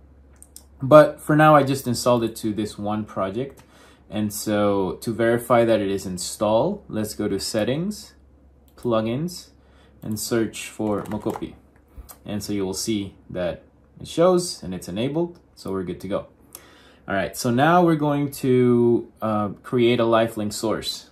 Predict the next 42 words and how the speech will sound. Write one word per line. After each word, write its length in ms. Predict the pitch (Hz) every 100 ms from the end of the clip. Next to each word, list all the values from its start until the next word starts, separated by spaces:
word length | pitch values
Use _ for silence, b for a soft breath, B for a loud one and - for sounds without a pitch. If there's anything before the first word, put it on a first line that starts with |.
| -
Uh, 240 | 95 92
so 760 | 92 - 104 98 98 98 98 - -
open 240 | 117 139
the 80 | 127
Lifelink 480 | 117 120 123 127 127
tab, 340 | 107 117 117
go 160 | 113 110
to 80 |
Windows, 760 | 107 104 107 117 135 156 175 - _ b b b _ -
um, 1040 | 98 98 95 92 92 90 90 90 87 85 _ _ _
where 140 | - 90
is 100 | 87
it? 100 | 95
Virtual 340 | 110 110 -
Production, 580 | 110 104 - - 220 214 _
and 160 | - 101
then 120 | 95
Lifelink. 500 | 95 110 - 175 196 _ b b b
So 120 | -
you 60 | 107
can 120 | 98
see 320 | 92 107 120 -
I 100 | 101
have 220 | 104 95
it 80 | 95
open 300 | 95 98 92
here 200 | 98 92
already. 460 | 90 101 135 180 - _ b b b b -
And 680 | 101 104 98 98 98 98 90
we're 140 | 104
just 200 | 107 107
gonna 220 | 104 101
click 380 | 90 - 95 -
source, 1040 | - - - 156 160 156 151 - - - -
and 220 | 113 107
then 260 | 104 101 98
it'll 160 | 101
show 300 | 95 - 98
up 160 | 95 -
here, 380 | 95 92 90 -
Mokopi 380 | 87 95 85 92
Lifelink. 540 | 101 110 135 143 143